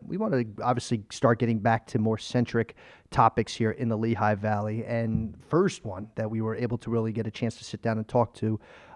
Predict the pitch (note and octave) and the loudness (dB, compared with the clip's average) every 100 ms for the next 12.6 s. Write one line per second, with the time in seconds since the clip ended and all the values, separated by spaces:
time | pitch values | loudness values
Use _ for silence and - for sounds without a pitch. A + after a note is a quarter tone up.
0 | - - F#2+ - - - G#2+ G#2+ - B2+ | -6 -4 -2 -4 -10 -6 -4 -2 4 4
1 | A#2+ G#2+ A2 A2 - A2+ G#2+ G#2 - G#2 | 4 2 0 0 -6 -2 -2 -2 -4 -6
2 | G#2 A2+ B2 A2+ A#2 A2+ G#2+ G#2 G#2+ A2 | -8 -4 -2 0 0 2 2 2 0 2
3 | D#3 - C3+ B2+ A#2 A2+ G2+ G2 A2 G#2+ | 0 0 -2 -4 -2 -2 -2 -4 -4 -2
4 | A2 - A2 - A2 G#2+ - A#2+ G#2+ G#2 | -4 -2 -4 -2 -2 -2 -2 0 2 -2
5 | - - - - G#2+ F#2+ A#2 A#2 A2 G#2 | -6 -20 -20 -6 -4 0 0 4 2 2
6 | G#2+ G#2 A2 - A#2+ A#2 A2 A2 B2+ A#2+ | -2 -2 -4 -2 0 2 0 0 0 -2
7 | A2 G#2+ - C3+ A#2 G#2 G2+ G#2 - G#2+ | -2 -4 2 6 6 6 2 -2 -4 -8
8 | G#2+ - A2 A2+ A2+ C3+ F#3 C3+ - C#3 | -6 -4 -2 0 2 6 8 8 4 2
9 | B2+ A2+ - C3+ - A2 C3 B2 A2 A2 | 2 2 4 4 4 4 6 6 6 2
10 | G#2+ - - - - - - G#2 G#2 G2+ | 0 -2 -16 -20 -20 -8 0 2 2 0
11 | G2+ - - G#2+ A2+ A#2 - A#2 A2+ A2 | -4 -10 -6 0 0 0 -2 0 0 2
12 | A#2+ - C3+ G#2+ A2 - | 0 0 -2 0 -4 -6